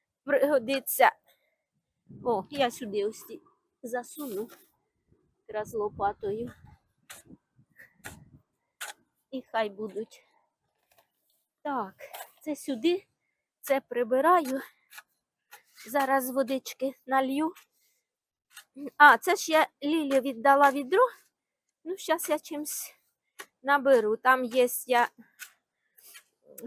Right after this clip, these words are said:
птахам ставила в миски, щоб не йти. А, в гараж піду, в гараж відкритий. Зараз піду. І все це візьму.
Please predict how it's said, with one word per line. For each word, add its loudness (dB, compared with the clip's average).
птахам 2
ставила 4
в -4
миски, -4
щоб 0
не 2
йти. -6
А, 12
в 4
гараж 6
піду, -8
в -8
гараж 6
відкритий. -6
Зараз 2
піду. -14
І -10
все 2
це 2
візьму. -10